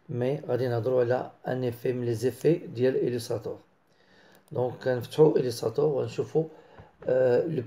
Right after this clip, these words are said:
بروميي إفي هو عبارة على هاد الخطوط على شكل زيكزاك، وهاد ليفي،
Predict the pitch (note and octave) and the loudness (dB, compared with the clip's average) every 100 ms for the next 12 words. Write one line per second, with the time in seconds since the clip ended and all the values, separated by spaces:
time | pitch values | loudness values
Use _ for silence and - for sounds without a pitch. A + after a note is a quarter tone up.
0 | C#3 D3+ D3+ C#3 B2+ - C#3+ D#3+ - B2 | 4 6 6 4 0 2 4 4 0 -2
1 | B2 C3 C#3+ - C3 A#2+ C3+ B2 B2 A#2+ | 0 0 0 0 0 2 2 2 0 0
2 | A#2+ A2+ - B2 A#2+ C3+ E3 - - _ | -2 -4 -4 -4 2 2 2 -2 -20 _
3 | _ B2 B2+ - D3+ - D3 D#3 - A2 | _ -6 -4 -2 -4 -2 -4 -6 -10 -6
4 | C3 A2+ A#2+ A2+ A2 - _ _ _ _ | -4 -2 0 -2 -4 -14 _ _ _ _
5 | _ - A#2 C3+ B2 A#2+ - E3 | _ -6 -2 0 0 0 2 2